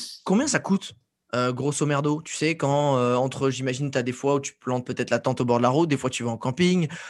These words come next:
euh, tu vas un peu te faire à bouffer, des fois tu vas un peu au resto, tu vas à la boulangerie. Grosso merdo, pour faire un truc qui est ni trop à l'arrache, ni trop luxueux, ça coûte combien par jour, par personne, un, un trip en France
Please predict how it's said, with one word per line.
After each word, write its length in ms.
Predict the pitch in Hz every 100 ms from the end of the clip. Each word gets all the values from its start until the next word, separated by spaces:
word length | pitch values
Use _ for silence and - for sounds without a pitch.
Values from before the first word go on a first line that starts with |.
| - 113
euh, 400 | 123 120 120 117
tu 160 | -
vas 120 | 127
un 60 | 123
peu 120 | 135
te 60 | -
faire 160 | 123
à 40 | 127
bouffer, 360 | 127 - 156
des 100 | 147
fois 140 | 131 127
tu 120 | 123
vas 60 | 117
un 40 |
peu 100 | 117
au 60 | 123
resto, 300 | 127 127 165
tu 100 | -
vas 80 | 123
à 40 |
la 60 | 120
boulangerie. 480 | 120 123 135 180 196 - - -
Grosso 320 | 139 165 180
merdo, 460 | 180 175 196 226 226 - - -
pour 120 | 131
faire 140 | 170
un 60 | 170
truc 220 | 170 190
qui 100 | -
est 60 | 143
ni 120 | 196
trop 220 | 202 185
à 60 | 180
l'arrache, 440 | 175 175 180 -
ni 100 | 151
trop 200 | - 156
luxueux, 600 | 147 139 - 160 185 220 _ _ _
ça 140 | -
coûte 160 | 135 156
combien 340 | - 156 165 170
par 200 | 127 123
jour, 200 | 156 -
par 200 | 123 -
personne, 420 | 123 - 151 143
un, 180 | 120 117
un 80 | 120
trip 240 | - 131
en 80 | 117
France 360 | 117 131 135